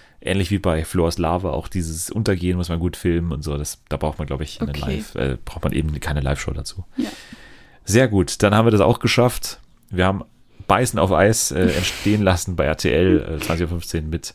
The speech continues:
Speaker 1: Daniel Hartwig und einer kunterbunten Promi-Auswahl. Wird auf jeden Fall eine super Show.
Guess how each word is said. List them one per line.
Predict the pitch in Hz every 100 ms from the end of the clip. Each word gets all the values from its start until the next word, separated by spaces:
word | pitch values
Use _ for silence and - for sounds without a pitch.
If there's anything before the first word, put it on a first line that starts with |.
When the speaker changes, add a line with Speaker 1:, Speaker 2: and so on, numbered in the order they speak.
| -
Speaker 1:
Daniel | - 92 85
Hartwig | 80 80 78
und | 165 - - - -
einer | - 80 76 - - _ _ -
kunterbunten | - 147 131 98 107 107 92 87
Promi-Auswahl. | 95 92 57 - - 69 110 - - - - _ _
Wird | 92
auf | 87
jeden | 90
Fall | -
eine | 80
super | 85 85
Show. | 80 87 107 123